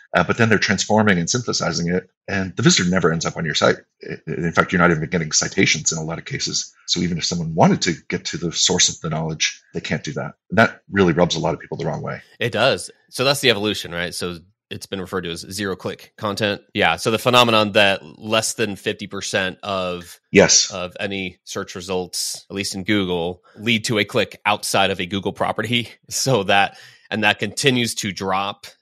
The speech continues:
Speaker 2: year over year.
Speaker 1: Yes.
Speaker 2: So that's, that's one of the realities there. You know, from a marketing standpoint,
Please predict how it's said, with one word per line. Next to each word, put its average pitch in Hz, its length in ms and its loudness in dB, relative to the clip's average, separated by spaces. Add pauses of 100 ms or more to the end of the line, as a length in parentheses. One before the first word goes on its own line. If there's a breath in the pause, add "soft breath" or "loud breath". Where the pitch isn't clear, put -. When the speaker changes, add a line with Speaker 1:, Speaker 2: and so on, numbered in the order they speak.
(200)
Speaker 2:
year 98 260 -6
over 95 220 -4
year. 90 580 -6 (500 soft breath)
Speaker 1:
Yes. 90 260 4
Speaker 2:
So 92 60 4
that's, - 180 -6 (160)
that's - 280 -6
one 101 100 -2
of 98 40 -2
the 95 80 -2
realities 95 500 4
there. 87 420 0
You 104 60 -4
know, 104 60 0
from 104 180 -4
a 98 60 0
marketing 113 340 -2
standpoint, 95 800 -4